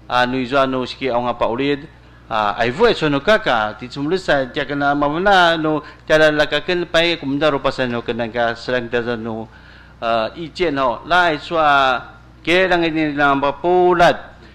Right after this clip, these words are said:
Nu ki tena ki rang te so tia si ka ta lan na kuya. Mana si ka, ah, i ma za ka na ki ong tanu mo na Marka,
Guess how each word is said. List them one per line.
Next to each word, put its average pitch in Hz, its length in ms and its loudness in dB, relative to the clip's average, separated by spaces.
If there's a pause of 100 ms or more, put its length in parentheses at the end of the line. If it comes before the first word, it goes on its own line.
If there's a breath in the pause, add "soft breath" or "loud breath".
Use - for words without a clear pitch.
(100)
Nu 156 160 -4
ki 170 160 -4
tena 165 160 0
ki 170 160 -2
rang 170 240 0
te 147 80 0
so 131 160 -6
tia 117 320 -2
si - 160 -14
ka 110 80 -6
ta - 240 -6
lan 123 320 -2 (400 loud breath)
na 104 160 -4
kuya. 123 640 -2
Mana 113 320 -6
si 123 160 -14
ka, 123 480 -2 (480 loud breath)
ah, 101 560 -4
i 107 80 -10
ma 113 160 -6
za 110 160 -8
ka 120 80 -6
na 107 400 -4
ki - 80 -14
ong 117 160 -6
tanu 113 240 -6
mo 131 240 -2
na 107 540 -4 (100)
Marka, 107 320 -6